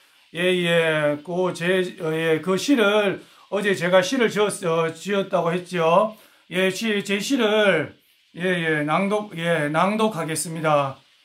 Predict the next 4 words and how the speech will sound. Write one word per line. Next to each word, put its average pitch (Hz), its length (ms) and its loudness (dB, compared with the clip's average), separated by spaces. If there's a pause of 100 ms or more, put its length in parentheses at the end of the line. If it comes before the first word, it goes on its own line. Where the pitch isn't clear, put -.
(200)
예, 170 280 -2
예. 147 360 2 (580)
여러분, 202 840 2 (1200)
제가 190 760 4